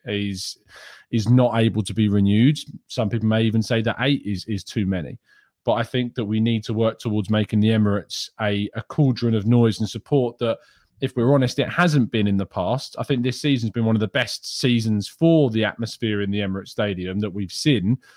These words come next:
but it ne-, more work does need to be done. Following on from that, there is also talks that, you know, if you're a red member, a silver member, a season ticket holder, you'll receive a questionnaire about safe standing.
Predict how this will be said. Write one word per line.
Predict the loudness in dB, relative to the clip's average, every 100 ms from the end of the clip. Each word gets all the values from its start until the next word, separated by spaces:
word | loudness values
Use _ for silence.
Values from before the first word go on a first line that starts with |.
| _ _ -4
but | -2
it | -2 -2
ne-, | 0 2
more | 4 4
work | 4 2 2
does | 0 2
need | 0
to | -2
be | 0
done. | 0 0 -6 _
Following | -2 2 2 2
on | 2 0
from | -2 -2
that, | -2 -2
there | -2 -2
is | -2
also | -4 -2 0 2 0 -6 -20 _
talks | -2 0 0 -4 -6
that, | 0 0 0 -4
you | -4
know, | -2
if | -4 -4
you're | -2 -2
a |
red | -2 -2 -2
member, | -4 -4 -6
a |
silver | -6 -6 -4
member, | -4 -2 -2 -2 -4 -8
a |
season | -6 -4 -4
ticket | -6 -2
holder, | 0 2 0 -2 _ _ _
you'll | 2 4
receive | 2 2 0
a | 0
questionnaire | -2 -2 -2 -2 0 0
about | 0 -2 -4
safe | -4 -4 -2
standing. | 0 0 0 -4